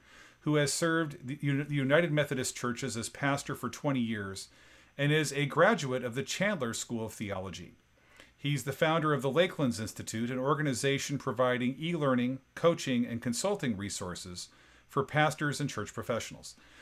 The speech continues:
Stephen has served as the Director of Communications and Development for the National Council of Churches in Washington, D C.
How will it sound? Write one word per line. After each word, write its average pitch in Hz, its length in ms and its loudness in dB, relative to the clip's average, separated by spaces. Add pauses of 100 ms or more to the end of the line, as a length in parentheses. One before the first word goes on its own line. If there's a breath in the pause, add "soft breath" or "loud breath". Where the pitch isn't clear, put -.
(240 loud breath)
Stephen 226 420 4
has 160 300 2
served 120 480 -2
as 139 240 2
the 143 80 0
Director 156 400 4
of 135 120 -4
Communications 156 920 0
and 117 80 2
Development 143 520 2
for 120 120 -10
the 110 100 -2
National 143 480 2
Council 107 460 -6
of 92 80 -10
Churches 107 480 -8
in 104 120 -6
Washington, 113 440 -4
D 98 160 -8
C. - 380 -10